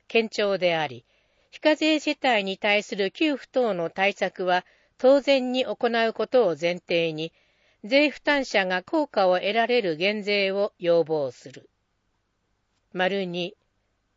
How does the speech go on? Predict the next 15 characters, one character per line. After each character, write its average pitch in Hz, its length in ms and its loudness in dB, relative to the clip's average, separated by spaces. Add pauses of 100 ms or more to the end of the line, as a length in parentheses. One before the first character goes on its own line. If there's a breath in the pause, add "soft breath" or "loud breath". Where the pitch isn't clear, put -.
(140)
市 - 180 -10
債 330 260 0
に 330 140 -2
つ - 160 -4
い 311 120 0
て 185 180 0
は、 170 220 -2 (340 soft breath)
実 208 180 -6
質 - 300 -4
公 294 260 2
債 277 300 2
比 262 220 -6
比 - 120 -6
率 233 280 -6
が 170 240 -6